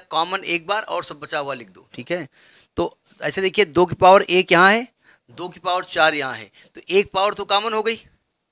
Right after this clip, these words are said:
और तीन पावर बच गया, तो हमने क्या मैक्सिमम पावर लिख दो, तो दो की पावर चार मैक्सिमम लिख दिया, तीन पावर तीन मैक्सिमम लिख दिया और सात लिख दिया। अब इसका मल्टीप्लाई करो,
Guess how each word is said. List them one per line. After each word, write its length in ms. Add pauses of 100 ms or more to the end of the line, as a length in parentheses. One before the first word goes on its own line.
(240)
और 160
तीन 180
पावर 260
बच 220
गया, 140 (440)
तो 40
हमने 200
क्या 180
मैक्सिमम 380
पावर 220
लिख 160
दो, 180 (240)
तो 80
दो 180
की 120
पावर 220
चार 280
मैक्सिमम 400 (320)
लिख 120
दिया, 260 (440)
तीन 220
पावर 320
तीन 200
मैक्सिमम 460
लिख 140
दिया 200
और 120
सात 360
लिख 120
दिया। 220 (340)
अब 100
इसका 220 (340)
मल्टीप्लाई 480
करो, 200